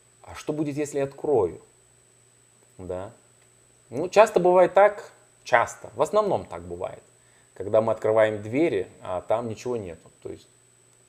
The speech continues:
то есть, подожди, а я думал, что подожди, а страх, я думал,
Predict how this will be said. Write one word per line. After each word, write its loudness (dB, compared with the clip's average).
то -20
есть, -20
подожди, -8
а -6
я 0
думал, -4
что -12
подожди, -6
а -10
страх, -8
я -2
думал, -6